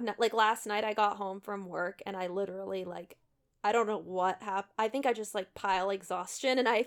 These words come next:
felt, I, like, got home at, like, seven, no, six, and I fell asleep until nine, and I'm like,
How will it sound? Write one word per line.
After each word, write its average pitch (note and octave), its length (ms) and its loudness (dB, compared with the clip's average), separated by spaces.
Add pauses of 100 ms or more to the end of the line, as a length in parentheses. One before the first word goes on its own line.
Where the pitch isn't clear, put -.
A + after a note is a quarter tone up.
(140)
felt, G#3+ 260 4
I, G#3+ 140 2
like, G#3+ 200 -2
got G#3 140 0
home A3 180 -2
at, G3+ 80 -2
like, F#3 160 -8
seven, G#3 640 -4
no, G#3+ 240 0
six, - 400 -2 (380)
and A3 80 4
I A3 80 4
fell G#3+ 180 4
asleep G#3+ 300 2
until G#3+ 320 -2
nine, F3+ 340 -4
and F#3 100 -2
I'm F#3 60 -4
like, F#3+ 160 -6